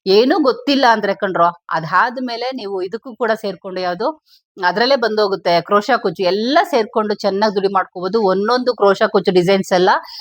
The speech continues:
ಎಂಟ್ನೂರು, ಸಾವಿರ ಆ ರೇಟ್ ಅಲ್ಲೇ ಇರೋದು. ಆರಿ ವರ್ಕ್ ಅಂತೂ ಕೇಳಂಗೆ ಇಲ್ಲ, ಆ ರೇಟ್ ಹೋಗ್ತಾ ಇದೆ. ಒಂದ್ ಸಿಂಪಲ್ ಡಿಸೈನ್ ವರ್ಕ್ ಮಾಡಿಸ್ತೀವಿ ಅಂತಂದ್ರೂ ನೀವು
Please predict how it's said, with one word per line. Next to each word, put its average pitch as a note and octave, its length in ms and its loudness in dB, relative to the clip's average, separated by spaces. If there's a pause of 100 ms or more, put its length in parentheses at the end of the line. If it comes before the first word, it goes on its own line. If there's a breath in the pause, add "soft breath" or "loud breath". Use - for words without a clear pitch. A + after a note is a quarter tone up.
(180 loud breath)
ಎಂಟ್ನೂರು, G3+ 540 2
ಸಾವಿರ F#3+ 380 2
ಆ F3+ 280 2
ರೇಟ್ A3 260 -2
ಅಲ್ಲೇ A#3 200 -2
ಇರೋದು. F#3 280 -2
ಆರಿ G3 340 0
ವರ್ಕ್ A#3 280 -4
ಅಂತೂ G3+ 240 -8
ಕೇಳಂಗೆ G#3+ 1000 -2
ಇಲ್ಲ, E3+ 200 -2 (440 loud breath)
ಆ G#3 180 2
ರೇಟ್ G#3+ 280 -2
ಹೋಗ್ತಾ F3+ 320 -2
ಇದೆ. F3+ 100 0
ಒಂದ್ E3+ 160 0
ಸಿಂಪಲ್ E4 460 0
ಡಿಸೈನ್ A#3+ 260 0
ವರ್ಕ್ - 200 -4
ಮಾಡಿಸ್ತೀವಿ G3 460 -4
ಅಂತಂದ್ರೂ F3+ 400 -4
ನೀವು F3+ 400 0